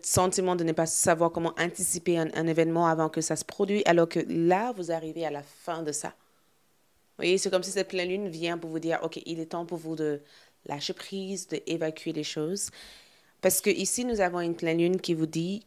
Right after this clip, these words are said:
que durant le mois de mars, vous allez être capable de résoudre, en fait. Il va y avoir une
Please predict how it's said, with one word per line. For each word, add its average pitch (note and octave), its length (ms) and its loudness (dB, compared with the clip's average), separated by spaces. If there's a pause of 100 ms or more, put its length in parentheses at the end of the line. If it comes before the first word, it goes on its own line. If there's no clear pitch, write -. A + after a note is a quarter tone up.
que F#3+ 280 2
durant E3+ 400 -2
le F#3 120 2
mois E3 420 -2
de E3 120 -4
mars, G3+ 420 -2
vous F3+ 100 -4
allez D#3+ 140 0
être E3 120 0
capable D#3+ 400 -4
de D#3 100 0
résoudre, E3+ 640 -2
en D#3 80 -6
fait. - 320 -8 (680)
Il F#3 100 -4
va F#3 100 8
y F#3+ 80 8
avoir F3 460 2 (140)
une E3 240 -6